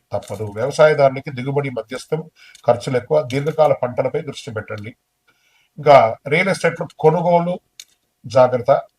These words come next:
లోన్స్ అంతా కొంచెం వచ్చే తక్కువ ఉంటుంది కాబట్టి కొంచెం లోన్స్ అంతా వచ్చే విధమైనటువంటి ప్రాపర్టీస్ ని పట్టుకోండి. అమ్మకం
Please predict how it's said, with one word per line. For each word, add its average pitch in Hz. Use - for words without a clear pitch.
లోన్స్ 175
అంతా 160
కొంచెం 143
వచ్చే 127
తక్కువ 147
ఉంటుంది 127
కాబట్టి 117
కొంచెం 127
లోన్స్ 143
అంతా 131
వచ్చే 127
విధమైనటువంటి 120
ప్రాపర్టీస్ 135
ని 113
పట్టుకోండి. 110
అమ్మకం 160